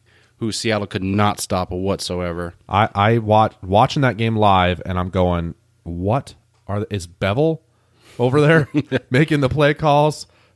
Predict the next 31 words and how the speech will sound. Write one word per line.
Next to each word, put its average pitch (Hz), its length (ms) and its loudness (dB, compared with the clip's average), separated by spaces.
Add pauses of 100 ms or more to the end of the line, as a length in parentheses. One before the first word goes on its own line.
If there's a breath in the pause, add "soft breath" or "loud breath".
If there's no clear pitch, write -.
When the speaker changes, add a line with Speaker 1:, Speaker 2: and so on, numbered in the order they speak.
Speaker 2:
for 113 100 -2
Dallas?" 131 500 2
I 104 80 -6
couldn't 151 240 -4
understand. 139 540 0
You 117 80 0
guys, 113 480 0 (480)
you're 117 160 0
right 127 320 0
there, 139 340 2
and 104 240 -4 (120)
no 123 220 0
handoff 120 340 -2
whatsoever. 123 380 -2
Speaker 1:
No, 123 100 2
Speaker 2:
Was 123 120 2
Speaker 1:
I - 40 0
Speaker 2:
that 113 200 0
bad 113 260 0
play 127 220 -2
calling? 143 400 -2
What 123 140 2
happened? 123 320 -4
Speaker 1:
No, 120 160 2
I 123 100 4
get 123 160 0
it. 110 100 0
I 113 100 2
understand. 95 720 -4
It, 113 200 -2
you 123 100 -2